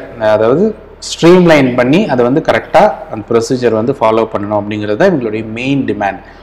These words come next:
போராட்டம், வேலை நிறுத்தம் செய்பவர்களுடைய மெயின் டிமாண்ட் அதுவாகத்தான் இருக்கிறது.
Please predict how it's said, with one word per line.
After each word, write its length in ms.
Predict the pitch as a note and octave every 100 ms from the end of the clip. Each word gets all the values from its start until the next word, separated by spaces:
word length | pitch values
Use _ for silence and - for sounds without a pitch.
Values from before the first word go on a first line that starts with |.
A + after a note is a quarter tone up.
| - -
போராட்டம், 540 | - B2+ B2+ A#2+ - B2+
வேலை 300 | A#2 B2 C3
நிறுத்தம் 360 | B2 A2 A2+
செய்பவர்களுடைய 760 | G#2+ G#2+ G#2+ A2 G#2 G#2 C3+ A3
மெயின் 320 | D3 C#3+ F3+
டிமாண்ட் 320 | C#3 B2+ C3+
அதுவாகத்தான் 580 | A2 A2 G#2+ G#2+ - G#2+
இருக்கிறது. 560 | G2+ G2 G2 G2+ -